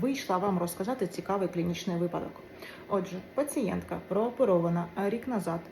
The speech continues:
видалена матка з приводу міоми матки великих розмірів, але пацієнтка прийшла і каже, що має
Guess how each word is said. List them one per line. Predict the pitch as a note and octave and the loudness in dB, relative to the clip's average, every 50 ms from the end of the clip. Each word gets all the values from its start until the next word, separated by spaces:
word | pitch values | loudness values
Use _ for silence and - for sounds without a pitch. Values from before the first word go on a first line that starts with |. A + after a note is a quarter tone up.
| - - - | -16 -12 -8
видалена | A#3 A3+ A#3 C#4 D4 A#3+ G#3+ F3+ F3+ F3 F3+ F3+ | -4 -2 2 4 4 6 6 6 6 4 4 2
матка | F3 F3 E3+ E3+ - - F3+ G#3 G#3+ | 2 2 0 0 -4 -6 -6 -6 -6
з | - | -8
приводу | - - - A#3 G3+ F3 E3+ F3 E3 E3+ | -8 -2 0 2 2 2 2 0 2 2
міоми | F3 F#3+ F#3+ F3+ E3+ E3+ E3 D#3+ | 2 2 2 2 2 2 2 0
матки | E3 E3 - - - - F#3 | 0 -2 -4 -6 -6 -4 -2
великих | E3+ F3+ F3 F3 - F3+ E3+ - | 0 0 0 0 -2 -4 -2 0
розмірів, | G3+ F#3 F3+ F3 E3+ G3+ A3 A#3 D4 D#4+ - - - - - - - - - - | 2 2 2 2 2 2 2 2 0 -2 -4 -8 -16 -16 -14 -14 -14 -14 -10 -2
але | - F#3+ A3 C#4+ - | 0 2 2 2 2
пацієнтка | - A#4+ - - - B3+ A3 A3 C4 D4+ D#4+ - C4 A3+ | 2 0 0 0 0 0 2 2 2 2 0 0 -2 0
прийшла | - F#3+ F3+ F3 - - G#3 A3+ | 2 0 0 0 0 0 0 0
і | C4+ C#4+ | 0 0
каже, | - - E3+ E3+ E3+ F3+ | 2 2 4 4 4 0
що | G#3 - - - B3+ | -4 -6 -4 0 2
має | G#3+ G3 F#3 F3+ F3+ F3+ F#3 G3+ A3+ B3 | 2 2 2 2 2 2 2 0 0 -2